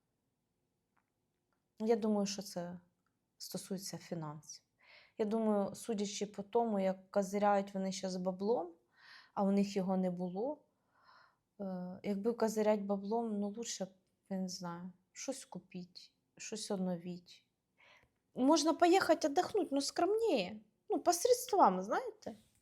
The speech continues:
І я думаю, що це борги, я думаю, що це долги, кредити. М, повірте, я думаю, що поэтому вона за це, він не приспособ-, він не знає, що таке відповідальність. По ньому же ж видно, що він не знає, що таке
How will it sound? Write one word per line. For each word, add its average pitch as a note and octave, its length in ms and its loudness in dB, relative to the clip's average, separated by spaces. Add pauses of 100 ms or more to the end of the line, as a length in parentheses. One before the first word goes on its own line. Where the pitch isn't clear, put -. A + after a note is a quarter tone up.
(1400)
І C4 100 0
я C#4+ 100 12
думаю, B3+ 300 4
що A#3+ 160 -4
це A3+ 180 0
борги, F#3 380 -2
я G3 140 -4
думаю, F#3+ 340 -2
що - 180 -12
це - 220 -12
долги, F3+ 380 0
кредити. F#3 680 -10 (320)
М, G#3+ 280 -12 (720)
повірте, F3 440 -12
я G3+ 100 -4
думаю, G3 260 -4
що G3 340 -12 (180)
поэтому G3 440 0
вона G#3 240 0
за F#3+ 180 -2
це, - 140 -10
він C#4+ 160 2
не C#4 80 6
приспособ-, C4+ 500 -2
він C#4+ 120 4
не D4 100 2
знає, G3 320 0
що - 180 -10
таке - 240 -8
відповідальність. E3+ 800 -8 (360)
По G#4+ 80 6
ньому F4+ 200 6
же C#4 100 4
ж C#4 140 0
видно, F3+ 240 2
що C4+ 140 -2
він D#4 140 4
не B3+ 60 6
знає, A3+ 220 6
що - 180 -6
таке G3 220 -2